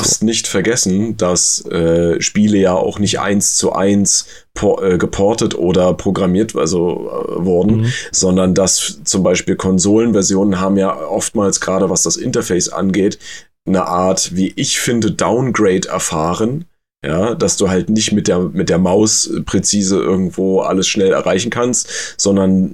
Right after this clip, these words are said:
Speaker 1: das wird dann quasi aufs D-Pad vom Controller gelegt oder halt, wenn du den Analogstick hast und, äh, das, das Spiel das nutzen kann, wird eben auch der Analogstick benutzt. Oder was ich richtig, richtig scheußlich finde, ein Cursor mit Analogstick bewegen.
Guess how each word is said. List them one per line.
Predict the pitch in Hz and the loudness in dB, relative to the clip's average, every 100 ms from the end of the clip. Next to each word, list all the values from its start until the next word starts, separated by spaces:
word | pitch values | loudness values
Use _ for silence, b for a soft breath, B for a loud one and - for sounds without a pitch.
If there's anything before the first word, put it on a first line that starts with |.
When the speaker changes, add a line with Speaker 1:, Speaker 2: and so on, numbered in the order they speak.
| - | -2
Speaker 1:
das | - - | -2 0
wird | 104 101 | 0 0
dann | 92 | -2
quasi | - 95 98 | 0 2 2
aufs | 87 - 101 | 2 0 -2
D-Pad | 104 113 139 131 | 0 0 -2 -4
vom | - 98 | -2 -2
Controller | 98 87 95 98 113 | -2 0 2 2 2
gelegt | 117 117 151 - | 2 2 0 -4
oder | - 90 87 | -2 0 2
halt, | 90 87 92 | 0 0 0
wenn | 92 | 0
du | 95 | 2
den | 92 | 0
Analogstick | 65 87 90 101 - 107 | 0 0 0 0 -2 -2
hast | 107 107 - | -2 -2 -2
und, | 90 82 | -4 0
äh, | 90 90 | 0 0
das, | - - | -2 -2
das | 120 - | -4 -4
Spiel | - 107 | 0 0
das | 95 | 2
nutzen | 117 113 101 | 0 -2 -2
kann, | 92 98 B B B B B | -2 -4 B B B B B
wird | - 110 85 | -2 0 2
eben | 95 | 0
auch | - - | 0 0
der | 85 | -2
Analogstick | 85 98 135 - - | 0 0 0 -2 -2
benutzt. | 104 107 - - | 0 0 0 0
Oder | 120 104 95 | 2 4 2
was | - | 0
ich | 82 87 | -2 0
richtig, | 110 110 98 - | 0 2 0 0
richtig | 101 147 185 165 | 0 2 0 0
scheußlich | 147 143 - 131 | 2 0 0 -2
finde, | - 120 123 143 B B B B B - | -2 0 0 -4 B B B B B -2
ein | 95 85 | 0 0
Cursor | - 107 113 123 139 143 - | 0 2 4 4 2 0 -2
mit | - - | -4 -2
Analogstick | 101 90 87 101 113 - 95 - | 0 0 2 2 2 -2 -2 -2
bewegen. | 87 78 69 64 | -2 -2 -4 -6